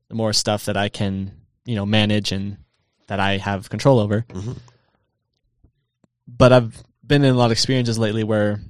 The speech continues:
Speaker 1: there's no way that I can gain th-, control.
Speaker 2: Yeah.
Speaker 1: Uh, there's just, it's impossible. And so when you're forced to take a back seat,
Speaker 2: Yeah.
Speaker 1: and you're forced to trust in God for him to deliver you or deliver someone else
Speaker 2: Yeah.
Speaker 1: in a situation,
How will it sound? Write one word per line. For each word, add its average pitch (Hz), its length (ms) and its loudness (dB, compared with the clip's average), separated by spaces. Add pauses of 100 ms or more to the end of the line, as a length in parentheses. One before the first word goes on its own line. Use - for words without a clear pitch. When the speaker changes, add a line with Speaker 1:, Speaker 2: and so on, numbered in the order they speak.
(140)
Speaker 1:
there's 120 240 2
no 110 120 2
way 107 120 4
that 101 120 0
I 98 100 0
can 113 160 -6
gain 104 200 -4
th-, - 220 -10
control. 104 480 -4
Speaker 2:
Yeah. 98 160 -4 (120)
Speaker 1:
Uh, 110 60 -4
there's 107 160 0
just, - 340 -2
it's - 160 -6
impossible. 101 560 -4 (260)
And 117 160 -2
so 113 460 4 (180)
when 123 180 -2
you're 117 100 0
forced 131 340 2
to 127 60 0
take 117 200 0
a 101 40 -2
back 101 260 -2
seat, - 320 -6 (120)
Speaker 2:
Yeah. 87 140 -2
Speaker 1:
and 110 80 -4
you're 110 60 -2
forced 120 380 2
to 113 100 0
trust 120 340 0
in 113 60 -2
God 104 340 -2 (720)
for 120 120 0
him 113 240 0
to 113 240 2
deliver 107 600 0 (340)
you 110 300 2
or 107 260 0
deliver 107 360 -2
someone 104 240 -2
else 101 360 -2
Speaker 2:
Yeah. 92 140 -6 (540)
Speaker 1:
in 117 100 0
a 110 60 2
situation, 110 760 2